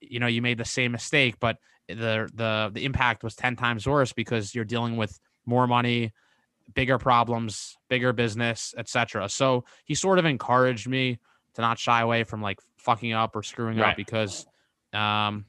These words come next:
Speaker 1: that's where all the, the learning is. And I'd say, um, so no, like, the risk was so low. When I think about people who are in their early twenties, um,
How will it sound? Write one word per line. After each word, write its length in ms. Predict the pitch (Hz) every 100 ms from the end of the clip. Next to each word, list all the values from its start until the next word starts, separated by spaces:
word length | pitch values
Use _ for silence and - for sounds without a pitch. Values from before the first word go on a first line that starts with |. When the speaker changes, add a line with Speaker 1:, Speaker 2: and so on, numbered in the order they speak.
| _
Speaker 1:
that's 220 | 117 123 139
where 220 | 135 120
all 280 | 117 120 123
the, 240 | 117 107 -
the 120 | 107
learning 340 | 113 120 110
is. 180 | 101 95
And 100 | 120
I'd 120 | 123
say, 380 | - 151 156 143 _ _ _ _ _ 110
um, 400 | 113 113 110 98
so 140 | -
no, 220 | 139 127
like, 260 | 110 110 - -
the 140 | 127
risk 420 | 127 147 147 - -
was 120 | 113
so 360 | - - 120 117
low. 420 | 110 110 131 143 - _ _ _ _ _ _ _ _
When 100 | 127
I 80 | 135
think 200 | - 151
about 260 | 160 151 123
people 300 | 131 120 131
who 60 |
are 80 | 131
in 80 | 123
their 120 | 117
early 300 | 117 117 120
twenties, 640 | - 120 120 139 147 - - _ _ -
um, 460 | 110 107 104 101